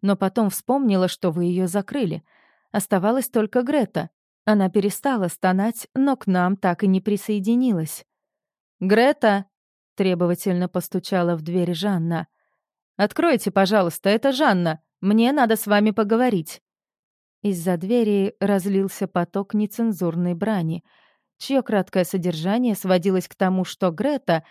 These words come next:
предлагала всем оставить ее в покое.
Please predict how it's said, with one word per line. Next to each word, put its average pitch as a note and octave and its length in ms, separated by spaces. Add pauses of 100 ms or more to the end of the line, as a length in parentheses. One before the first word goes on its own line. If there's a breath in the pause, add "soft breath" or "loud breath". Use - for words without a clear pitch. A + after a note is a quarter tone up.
(160 soft breath)
предлагала A#3 600
всем A3 320
оставить G3 560
ее F3+ 260
в E3 120
покое. F3+ 600